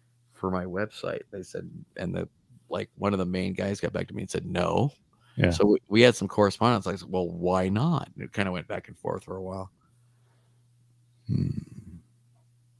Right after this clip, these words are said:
Speaker 1: We, you know what else we should do? Is there still a Church of Satan?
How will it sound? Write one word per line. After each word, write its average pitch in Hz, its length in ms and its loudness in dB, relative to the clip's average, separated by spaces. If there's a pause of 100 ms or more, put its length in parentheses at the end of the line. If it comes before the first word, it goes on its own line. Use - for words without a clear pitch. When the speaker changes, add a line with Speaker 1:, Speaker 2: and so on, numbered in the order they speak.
(1300)
Speaker 1:
We, 147 140 6
you 190 140 4
know 190 60 8
what 175 100 8
else 185 180 2
we 190 80 -2
should 185 180 -6
do? 208 340 2
Is 139 200 8
there 156 100 4
still 151 300 2
a 135 60 4
Church - 360 0
of 107 120 -2
Satan? 170 500 -2